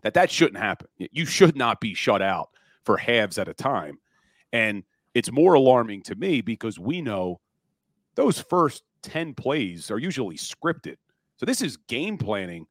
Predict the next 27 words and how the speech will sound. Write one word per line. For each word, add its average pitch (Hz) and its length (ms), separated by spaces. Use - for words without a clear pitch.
by 101 140
Sirianni 120 640
and 95 100
Brian 104 260
Johnson 113 420
going 156 380
into 139 260
the 90 100
football 104 460
game. 92 320
And 110 220
I 110 80
talked 143 260
about 120 220
it 117 40
earlier 120 420
on 98 240
my 107 200
show 107 320
about 98 380
Nick 135 160
Sirianni's 120 840
press 123 240
conference 101 420
yesterday 101 480
finally 156 540
acknowledged 78 640